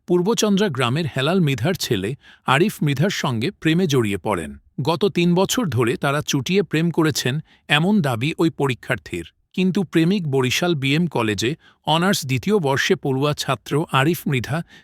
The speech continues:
তাকে বিয়ে না করে কালক্ষেপণ করতে থাকেন। বৃহস্পতিবার সকালে প্রেমিক আরিফের বাড়িতে আসেন প্রেমিকা। বৃহস্পতিবার সকাল দশটায় ছিল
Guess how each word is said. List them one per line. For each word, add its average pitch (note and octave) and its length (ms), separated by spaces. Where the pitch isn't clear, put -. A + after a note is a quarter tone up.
তাকে E3+ 260
বিয়ে D3 280
না B2+ 220
করে B2+ 260
কালক্ষেপণ E3+ 640
করতে C3+ 320
থাকেন। E2 400
বৃহস্পতিবার D#3+ 800
সকালে D#3 560
প্রেমিক D#3 440
আরিফের D3 420
বাড়িতে C3 400
আসেন D#3 340
প্রেমিকা। G#2 640
বৃহস্পতিবার G3 840
সকাল F#3 480
দশটায় D3 500
ছিল C#3 380